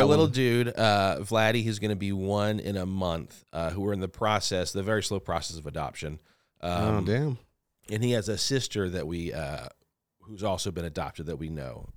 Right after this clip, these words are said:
Speaker 1: Um, so that's been really cool, too. That he,
Speaker 2: Oh.
Speaker 1: that he has family that we know already, which is cool.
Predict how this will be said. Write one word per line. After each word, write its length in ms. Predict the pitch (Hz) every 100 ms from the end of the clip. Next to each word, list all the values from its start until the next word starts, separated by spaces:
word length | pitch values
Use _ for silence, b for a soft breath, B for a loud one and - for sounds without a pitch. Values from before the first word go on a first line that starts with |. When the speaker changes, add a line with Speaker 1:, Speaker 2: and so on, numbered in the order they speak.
| _
Speaker 1:
Um, 400 | 76 76 71 71
so 80 | -
that's 120 | 95
been 100 | - 80
really 160 | 73 -
cool, 180 | - -
too. 60 | - 78
That 100 | 135
he, 60 |
Speaker 2:
Oh. 60 | 208
Speaker 1:
that 160 | 143 95
he 100 | 110
has 240 | 98 - - -
family 440 | 131 107 98 92
that 200 | - 95
we 120 | 90
know 160 | 87 78
already, 340 | 65 64 67 67
which 140 | 80
is 80 | 98
cool. 260 | - 208